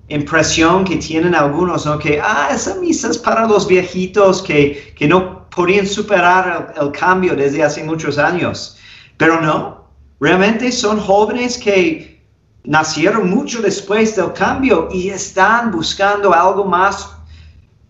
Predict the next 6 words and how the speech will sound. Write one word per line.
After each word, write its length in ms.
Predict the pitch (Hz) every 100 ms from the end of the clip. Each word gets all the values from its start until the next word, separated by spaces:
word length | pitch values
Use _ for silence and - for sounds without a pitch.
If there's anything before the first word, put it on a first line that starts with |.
| _
trascendiente, 1000 | - - 202 202 208 196 180 180 185 190
más 520 | 156 160 - - - -
místico, 600 | 165 190 190 175 - 127
más, 640 | 139 175 - - - - - - - - -
em, 760 | 160 151 127 117 117 113 - -
diferente 1000 | - 190 196 180 175 196 190 113 -